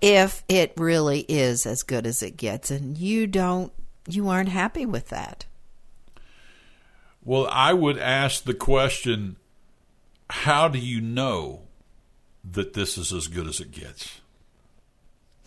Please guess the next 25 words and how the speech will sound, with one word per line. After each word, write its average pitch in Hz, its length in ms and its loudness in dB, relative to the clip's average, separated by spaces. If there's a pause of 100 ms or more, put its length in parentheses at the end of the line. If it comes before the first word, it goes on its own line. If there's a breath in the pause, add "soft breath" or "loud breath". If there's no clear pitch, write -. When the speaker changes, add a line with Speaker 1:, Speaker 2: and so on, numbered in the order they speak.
Speaker 1:
Hmm. 185 380 -6 (400)
Can 220 140 -2
you 185 60 0
Speaker 2:
How, 147 40 6
Speaker 1:
say 208 240 4
Speaker 2:
how 202 100 4
Speaker 1:
more 196 100 8
Speaker 2:
do - 20 10
you - 20 8
Speaker 1:
about 180 300 8
that? 170 200 6
Speaker 2:
know? 78 260 -6 (920 soft breath)
So 135 680 2 (2250)
what 170 320 4
I 147 240 2
have 131 260 0
seen 69 500 -6 (320)
is 113 460 0
that 104 340 -4 (680)
people 143 340 4
will 120 160 2
say 104 600 -4 (240)
some 135 340 0
version 113 640 2
of, 95 480 0